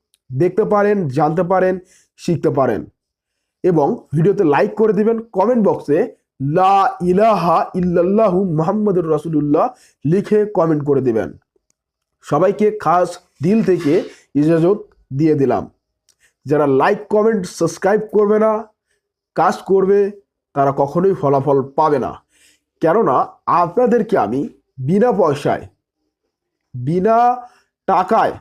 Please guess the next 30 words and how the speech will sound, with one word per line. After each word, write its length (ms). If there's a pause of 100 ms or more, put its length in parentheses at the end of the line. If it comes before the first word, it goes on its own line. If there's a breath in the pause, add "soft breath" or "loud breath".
(140)
আপনাদেরকে 520
আমি 140
শিখিয়ে 440
দিলাম। 340 (680)
সেজন্য 340 (140)
চাচ্ছি 300 (100)
আপনাদের 280 (100)
সাপোর্ট, 360 (260)
যেন 140 (180)
এই 60 (100)
কিতাবের 480
জাদু 200 (120)
YouTube 320
চ্যানেলকে 480 (560 loud breath)
এগিয়ে 300
নিতে 180 (100)
পারি, 200 (540 soft breath)
যেন 160 (260)
আরও 140 (100)
দশজন 320 (100)
মানুষ 180 (180)
উপকৃত 480
হতে 240
পারে 200 (760)
এবং 220 (340)
আমিও 240 (100)
যেন 120 (160)
এখান 260
থেকে 220 (460)
সফল 380